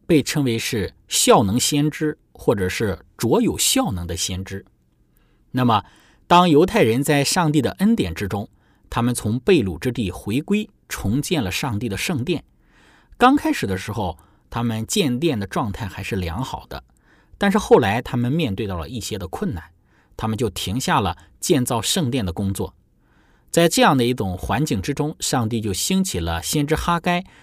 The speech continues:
和当时的先知撒迦利亚。这两位先知的兴起，就是要应对这一种可悲的属灵的低迷状况。两位先知发出了警戒、劝告和鼓励的信息，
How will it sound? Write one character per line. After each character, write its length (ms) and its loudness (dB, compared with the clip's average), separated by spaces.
和 260 -6
当 220 2
时 200 -4
的 200 -4
先 260 -2
知 120 -6
撒 220 -4
迦 200 -4
利 120 -2
亚。 180 -4
这 140 8
两 240 6
位 140 4
先 260 0
知 140 2
的 80 0
兴 260 0
起， 260 -6
就 160 0
是 160 0
要 180 2
应 320 2
对 240 2
这 100 2
一 100 2
种 220 -4
可 240 -6
悲 180 4
的 160 2
属 300 -4
灵 160 -4
的 100 0
低 220 0
迷 220 0
状 260 0
况。 180 -8
两 180 4
位 100 4
先 240 2
知 160 0
发 240 2
出 160 -6
了 80 2
警 360 -6
戒、 240 2
劝 340 0
告 220 0
和 240 -6
鼓 220 -6
励 100 0
的 100 2
信 240 0
息， 300 -4